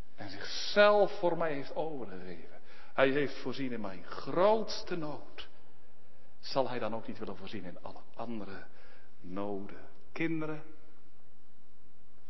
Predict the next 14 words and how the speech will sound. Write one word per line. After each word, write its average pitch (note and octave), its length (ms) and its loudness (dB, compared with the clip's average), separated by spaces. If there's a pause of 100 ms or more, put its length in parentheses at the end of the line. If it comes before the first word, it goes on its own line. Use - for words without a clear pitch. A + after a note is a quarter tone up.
(420)
wat C3+ 180 2
je D3+ 80 0
nou C3+ 160 4
nodig A#2+ 440 0
hebt, E2+ 180 -2 (800)
vlucht - 560 0
naar A2 180 -2
deze G#2+ 320 -2
Heer G2 240 -2
Jezus. F2 640 -2
En A2+ 180 0
je F#2 100 -2
grootste C3+ 720 -2
nood, A2+ 520 -2